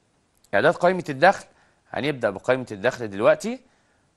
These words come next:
والجزء الأول معانا نعمل تلات خيان، تلات خانات، بيان، عام، سنة المقارنة. هنخلي سنة المقارنة دي لإيه؟ للتمهيد للحل بتاعنا.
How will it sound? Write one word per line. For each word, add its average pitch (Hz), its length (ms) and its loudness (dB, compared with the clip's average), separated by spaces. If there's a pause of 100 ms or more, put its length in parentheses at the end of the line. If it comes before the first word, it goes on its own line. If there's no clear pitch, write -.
والجزء 107 400 -8
الأول 113 320 2
معانا 139 460 2 (1160)
نعمل 196 540 2 (380)
تلات 160 300 6
خيان، 156 500 2 (260)
تلات 139 300 4
خانات، 123 500 0 (520)
بيان، 139 440 2 (340)
عام، 147 400 4 (380)
سنة 151 400 2
المقارنة. 98 520 -4
هنخلي 214 360 -4
سنة 202 340 -2
المقارنة 147 380 -4
دي 127 140 -6
لإيه؟ 135 300 -6 (260)
للتمهيد 117 520 -6
للحل 104 360 -4
بتاعنا. 71 320 -4